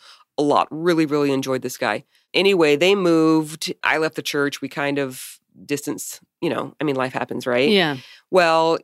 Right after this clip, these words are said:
Speaker 1: he just recently had a terrible accident. He was helping someone move, fell off the truck, hit his head,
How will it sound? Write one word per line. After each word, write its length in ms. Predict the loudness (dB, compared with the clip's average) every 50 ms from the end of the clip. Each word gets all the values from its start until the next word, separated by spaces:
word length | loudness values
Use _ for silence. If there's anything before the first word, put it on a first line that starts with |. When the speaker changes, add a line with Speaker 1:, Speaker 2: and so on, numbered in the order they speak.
| _
Speaker 1:
he 380 | -16 -16 -8 -4 -2 -2 -2 -2
just 260 | 0 0 -2 -2 0 0
recently 480 | 0 0 2 0 0 0 0 2 2
had 240 | 2 2 0 0 0
a 60 | -2
terrible 360 | -2 0 0 0 2 2 2 2
accident. 500 | 0 0 -2 -4 -4 -2 -2 -2 -4 -6
He 80 | -8
was 180 | -8 -10 -10 -8
helping 240 | -8 -6 -4 -4 -4
someone 260 | -2 -2 -2 -2 0
move, 400 | 0 0 0 0 0 -2 -4 -8
fell 260 | -6 -2 0 0 2 2
off 160 | 0 -2 -4
the 60 | -8
truck, 300 | -10 -4 -2 0 -2 -2
hit 160 | -2 -4 -4 -4
his 120 | -4 -4
head, 360 | -2 -2 0 0 -2 -2 -6